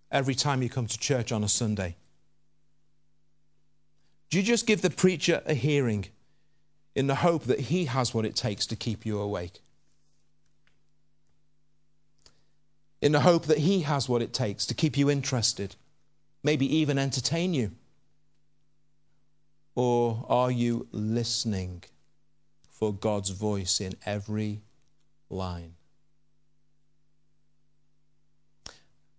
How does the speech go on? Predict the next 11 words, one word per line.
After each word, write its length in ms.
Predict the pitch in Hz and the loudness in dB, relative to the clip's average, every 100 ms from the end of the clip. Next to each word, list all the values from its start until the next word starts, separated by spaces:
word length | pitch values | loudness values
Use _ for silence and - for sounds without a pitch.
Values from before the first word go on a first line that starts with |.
| _ _ - | _ _ -4
Most 360 | - 135 143 | 2 2 2
of 100 | 135 | 0
the 100 | 117 | -2
people 400 | - 131 123 117 | -2 -2 0 -2
that 280 | 104 104 - | 0 -2 -2
Ezekiel 560 | 127 110 127 - 120 107 | -2 0 -2 0 -2 -2
is 120 | 110 | -4
going 280 | 101 117 107 | -2 0 -2
to 260 | - 104 95 - | -4 -6 -8 -8
speak 340 | - - 120 120 | -6 -2 -2 -2
to 300 | 117 104 | -4 -4